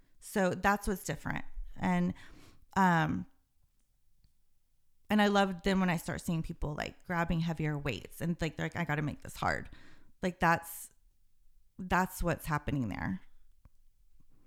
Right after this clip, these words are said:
that I don't think happens a lot at the gym, because most people are, if they're at the gym, they're motivated to go do their own workout. But with what I do, my job in their life is to be that voice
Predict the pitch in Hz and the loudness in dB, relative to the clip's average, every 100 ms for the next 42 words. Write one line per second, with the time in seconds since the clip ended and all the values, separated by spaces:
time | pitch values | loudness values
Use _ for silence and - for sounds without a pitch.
0 | - - - 180 170 165 185 170 165 156 | -12 -6 4 4 4 2 0 -2 -2 0
1 | 165 160 156 156 147 139 - - - _ | 0 0 0 4 4 4 2 -4 -12 _
2 | _ _ _ 170 - 175 165 170 165 - | _ _ _ -2 0 -2 0 2 2 0
3 | 185 170 165 - 180 180 175 175 - 175 | -2 0 0 0 -2 0 2 0 0 0
4 | 180 226 220 226 208 196 185 180 180 165 | 2 0 2 2 4 4 6 4 4 2
5 | 160 156 156 - - - - 175 165 165 | 2 0 -2 -8 -20 -12 -4 2 4 4
6 | 165 160 147 143 135 147 - 131 - - | 4 4 4 4 2 -2 -4 -4 -6 -10
7 | - - - - - _ _ - - - | -20 -20 -20 -20 -20 _ _ -20 -14 2
8 | 175 160 160 - - _ - 180 - 180 | 4 4 2 -4 -12 _ -2 2 4 6
9 | 185 180 151 160 165 - - 175 180 175 | 6 4 2 2 0 -2 -2 2 4 4
10 | 190 175 180 165 170 160 160 165 165 147 | 4 2 2 2 2 0 0 -2 -2 -2
11 | 160 - 160 - 175 156 170 180 143 - | -4 -8 -10 -8 -8 -6 -4 -2 0 -2
12 | 170 165 180 151 160 165 | -2 0 2 2 0 -4